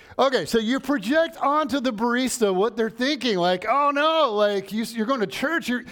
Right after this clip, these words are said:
you're one of those people, you're crazy, you're weird, you're probably an uneducated bigot. I mean, who knows what's wrong with you?" And so you just have this sense of instant tension.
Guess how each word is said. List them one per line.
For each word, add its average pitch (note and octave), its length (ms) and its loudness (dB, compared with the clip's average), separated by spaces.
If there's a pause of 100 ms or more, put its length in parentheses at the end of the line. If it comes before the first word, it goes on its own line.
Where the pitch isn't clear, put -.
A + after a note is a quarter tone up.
(140)
you're A#3+ 160 0
one C#4 140 2
of C4 80 2
those C4+ 320 0
people, A#3 260 0
you're A#3+ 120 -2
crazy, B3+ 420 -2
you're A#3 220 -2
weird, C4 500 0 (240)
you're C4 180 0
probably A#3 960 0
an F#3+ 280 -2
uneducated G#3 1120 -2 (280)
bigot. G3 460 0
I D#3+ 120 0
mean, F#3+ 300 -2 (180)
who A#3 300 -4
knows A3 420 -2
what's A#3 220 -8
wrong B2+ 240 -4
with G#2 180 -10
you?" F2+ 140 -14 (1400)
And G3 100 -2
so B3+ 100 0
you A#3 180 0
just A#3+ 180 -2
have A3+ 260 0
this G#3+ 180 0
sense G#3+ 360 -4
of G3 240 -10
instant A#3 600 -2 (320)
tension. F3 500 -4